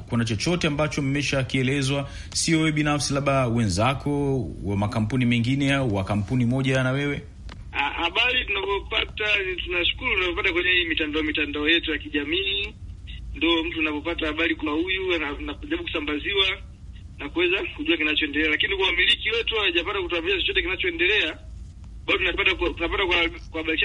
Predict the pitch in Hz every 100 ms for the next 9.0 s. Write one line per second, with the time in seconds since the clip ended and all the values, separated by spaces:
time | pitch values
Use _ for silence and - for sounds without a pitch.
0 | 185 151 160 185 190 175 160 147 160 160
1 | 156 147 143 135 139 123 - - - -
2 | - 113 139 151 151 214 185 190 196 196
3 | 170 147 156 151 151 170 156 143 139 156
4 | 147 143 139 131 131 - - - - -
5 | 131 131 127 123 139 143 160 170 165 165
6 | 156 139 165 151 139 135 127 - 156 143
7 | 151 139 143 135 135 151 131 131 131 123
8 | 113 156 156 170 160 135 147 156 151 143